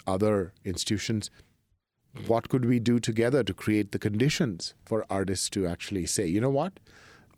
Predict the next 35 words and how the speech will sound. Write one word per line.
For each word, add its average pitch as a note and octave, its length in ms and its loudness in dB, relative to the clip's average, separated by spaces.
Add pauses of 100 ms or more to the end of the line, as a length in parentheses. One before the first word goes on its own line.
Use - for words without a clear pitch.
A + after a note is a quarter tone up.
(160)
Um, F#2+ 320 -2 (140)
I'm G2+ 200 0
attached A#2 440 -2
to A#2 120 4
Edmonton G#2+ 560 0
because F2+ 320 -2
of E2 100 -4
many F2 420 -2
reasons, G#2+ 500 0 (400)
but F#2+ 160 -2
one G#2 260 0
of A2+ 140 -2
the G#2 260 2 (120)
pl-, - 260 -6
one G2+ 180 0
of A2 140 -2
the G#2+ 80 2
reasons F#2+ 380 0
I'm F2+ 120 -2
attached F2 360 -6
to G2 80 0
Edmonton E2+ 440 -4
is D#2+ 200 -4
that E2 160 -2 (800)
it G#2+ 200 2
is A2 180 2
a A2 40 2
city G#2+ 340 2
that F#2+ 140 2
recognizes F#2+ 1000 0
my F2 200 -2
role E2+ 400 0
as E2 140 -2
an E2+ 80 -6
artist, D2+ 480 -10